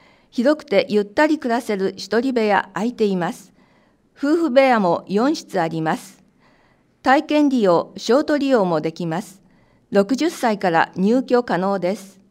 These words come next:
高齢者ケアの総合施設、社会福祉法人八機会、石部ケアハウス、郵便番号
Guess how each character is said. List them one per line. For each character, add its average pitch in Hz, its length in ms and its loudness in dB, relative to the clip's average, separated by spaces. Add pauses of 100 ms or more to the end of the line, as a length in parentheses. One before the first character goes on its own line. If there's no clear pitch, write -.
(840)
高 294 220 2
齢 302 200 2
者 220 200 0
ケ 233 180 -2
ア 190 100 2
の 156 320 -2 (380)
総 254 280 4
合 277 220 2
施 269 120 -6
設、 202 500 -6 (400)
社 233 200 -2
会 311 240 0
福 320 160 -6
祉 285 180 -4
法 254 280 -2
人 170 400 -6
八 214 320 -6
機 285 160 -4
会、 156 320 -8 (520)
石 262 300 -2
部 240 320 2
ケ 233 160 2
ア 311 100 2
ハ 285 200 -2
ウ 185 80 -2
ス、 - 340 -8 (580)
郵 285 240 2
便 294 280 4
番 233 320 6
号 170 260 0